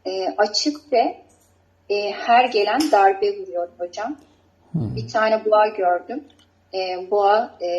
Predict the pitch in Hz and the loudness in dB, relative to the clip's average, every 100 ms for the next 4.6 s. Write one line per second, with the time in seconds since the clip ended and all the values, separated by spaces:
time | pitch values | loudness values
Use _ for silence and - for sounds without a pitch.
0 | 175 175 175 180 190 - - _ _ _ | -2 -2 -4 -4 -4 -8 -10 _ _ _
1 | - 202 208 196 196 - 226 - 196 - | -8 -4 -2 -4 -6 -10 -10 -10 -10 -12
2 | - - 196 190 180 185 180 156 - - | -12 -4 0 0 0 -6 -8 -10 -12 -12
3 | 170 - - 190 - _ _ _ _ _ | -16 -14 -10 -8 -10 _ _ _ _ _
4 | _ _ _ _ - | _ _ _ _ -6